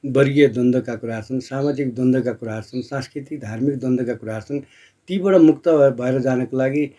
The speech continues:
सम्पूर्ण नेपाली, नेपाल र नेपाललाई एकतामा लैजानको लागि, अ, हामी शान्ति, सहअस्तित्व, प्रेम र मेलमिलापमै जानुपर्छ। त्यो मेलमिलापमा जानको लागि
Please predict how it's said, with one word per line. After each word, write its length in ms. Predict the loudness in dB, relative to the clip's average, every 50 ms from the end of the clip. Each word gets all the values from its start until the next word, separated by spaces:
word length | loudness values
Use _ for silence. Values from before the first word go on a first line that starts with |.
| _ _ _ _ -18 -18 -18 -18 _
सम्पूर्ण 520 | _ -8 0 2 2 2 2 2 2 4 6
नेपाली, 560 | 6 6 4 2 2 2 2 2 2 0 -2 -2
नेपाल 360 | -4 -2 0 2 2 2 4
र 40 | 4
नेपाललाई 560 | 2 2 0 0 -2 0 2 2 0 0 -2 -8 _ _ _ _ _ _ -4
एकतामा 460 | 0 2 4 6 8 8 10 8 8
लैजानको 440 | 8 4 4 2 2 0 -2 -4 -4
लागि, 360 | -4 -2 -2 -2 -2 -4 -6 _ _ _ _ _ _ _ -14
अ, 40 | -10 -10 -10 -10 -12 -10 -2
हामी 680 | 4 6 8 8 8 6 4 0 0 -4 -4 -6 -6
शान्ति, 480 | -6 -4 0 2 2 2 2 -2 -8 -6
सहअस्तित्व, 580 | -2 0 2 2 2 0 -6 -10 -6 -6 -6
प्रेम 320 | -6 -4 -2 0 0 2 2
र 120 | 2 2
मेलमिलापमै 600 | 2 2 2 2 2 2 2 0 0 0 -2 -2 -2
जानुपर्छ। 440 | -2 -4 -6 -8 -8 -10 -10 -10 -10 -10 -10 -12 _ _ _ _ _ _ _ _ _ _ _ 0
त्यो 100 | 2 6
मेलमिलापमा 680 | 8 8 8 8 8 8 8 6 4 2 0 -2 -2
जानको 400 | 0 0 0 0 0 2 2 4
लागि 420 | 4 4 4 2 2 0 -2 -4